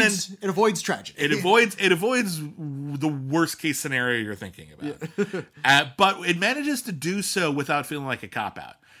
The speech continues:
Speaker 2: And that's
Speaker 1: No,
Speaker 2: really
Speaker 1: but, yeah.
Speaker 2: important. That's really important, because if this had just been like, "Oh, and everything was fine, yay, and the,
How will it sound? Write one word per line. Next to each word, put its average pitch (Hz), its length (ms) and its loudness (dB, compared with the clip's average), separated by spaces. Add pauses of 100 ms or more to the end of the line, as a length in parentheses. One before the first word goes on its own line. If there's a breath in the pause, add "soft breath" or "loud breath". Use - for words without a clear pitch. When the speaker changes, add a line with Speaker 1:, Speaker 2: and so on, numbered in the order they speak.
(100)
Speaker 2:
And 143 120 2
that's 160 160 6
Speaker 1:
No, 170 120 4
Speaker 2:
really 220 260 4
Speaker 1:
but, 180 60 0
yeah. 156 60 -2
Speaker 2:
important. 117 280 -2 (320)
That's 143 180 -4
really 196 320 2
important, 139 400 -2
because 123 300 -2
if 131 80 -4
this 180 140 -4
had 208 120 -4
just 185 220 -4
been 170 200 -2
like, 151 220 -6
"Oh, 403 120 2
and 294 100 0
everything 254 180 -2
was 247 140 -6
fine, 269 400 -2
yay, 440 360 0
and 220 140 -4
the, 214 80 -6